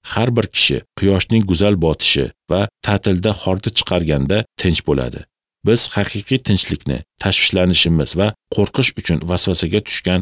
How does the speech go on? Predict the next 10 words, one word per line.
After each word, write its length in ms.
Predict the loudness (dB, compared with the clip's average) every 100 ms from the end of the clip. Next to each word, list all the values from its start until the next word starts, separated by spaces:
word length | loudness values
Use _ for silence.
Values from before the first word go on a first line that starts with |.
| -2
vaziyatda 560 | 0 0 2 0 0 -2
Xudoga 440 | 0 0 0 0
ishonganimizda 800 | -2 -2 0 0 0 0 -2 -2
o'rganamiz. 640 | -2 -2 -4 -6 -8 -10 -12 _ _ -2
Xuddi 280 | 0 2 0
shunday 340 | 2 2 2
sabr-toqat 840 | 0 0 -2 -2 -2 0 -2 -2 -6
biz 220 | 0 0 0
kutish 360 | -10 -6 -2
o'rniga 440 | 2 2 2 0